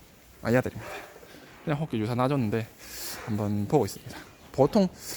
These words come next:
저번에 한 스무 마리 길러냈는데, 그 아들은 안 놔줬는데 다 잘 컸거든요. 한 마리가 호흡기 걸렸습니다. 한 마리 걸렸는데, 근데 그래도 이제 좀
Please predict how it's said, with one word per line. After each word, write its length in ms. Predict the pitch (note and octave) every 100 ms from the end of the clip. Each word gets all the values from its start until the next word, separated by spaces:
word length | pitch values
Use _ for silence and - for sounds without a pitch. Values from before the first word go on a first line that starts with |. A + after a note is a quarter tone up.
| -
저번에 500 | - D3+ A3+ G#3+ F3
한 140 | F3 D3
스무 220 | - G3+
마리 400 | D#3 B2 A2+ A2+ - - _ - -
길러냈는데, 640 | F#3+ F3 D#3 A#2 A2+ A2 - - - - -
그 60 | F#3
아들은 360 | B3 G3 C#3+
안 180 | A2 A#2
놔줬는데 380 | C3+ F3+ A3 D3
다 180 | C3+ A#2 -
잘 180 | - A#2+
컸거든요. 380 | - - C#3+ -
한 100 | F3+
마리가 240 | G3+ B2+
호흡기 240 | B2+ A#2+
걸렸습니다. 440 | A#2 G2 - - - - - - - - -
한 140 | - C3+
마리 160 | F3+
걸렸는데, 480 | B2 A#2 A2+ G#2+ A2+ - - - - - - - -
근데 400 | C3 B2+ G#2+ - -
그래도 320 | - C#3+ D3+ A#2+
이제 320 | A2+ G#2 G2
좀 260 | - G2+ G2+